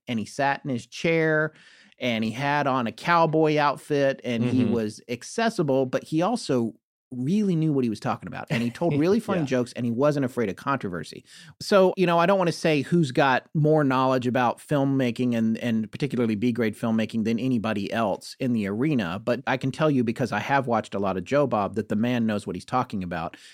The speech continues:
Speaker 1: And in American Scary, one of the two documentaries we keep referencing tonight, Joe Bob actually mentions John Stanley,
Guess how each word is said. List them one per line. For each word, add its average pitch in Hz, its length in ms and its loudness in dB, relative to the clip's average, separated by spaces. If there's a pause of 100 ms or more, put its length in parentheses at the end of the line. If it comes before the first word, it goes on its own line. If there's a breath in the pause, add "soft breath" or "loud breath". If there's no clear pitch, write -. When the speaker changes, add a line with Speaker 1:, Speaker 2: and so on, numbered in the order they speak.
(140 loud breath)
Speaker 1:
And 175 280 2
in 135 120 2
American 156 360 2
Scary, 127 360 0
one 135 180 0
of 123 80 -2
the 120 80 -2
two 160 220 -2
documentaries 123 640 0
we 107 80 -4
keep - 180 -8
referencing 98 480 -6
tonight, 87 400 -10 (120)
Joe 214 280 2
Bob 277 180 2
actually 143 580 0
mentions 135 400 -2
John 117 320 -2
Stanley, 127 600 -2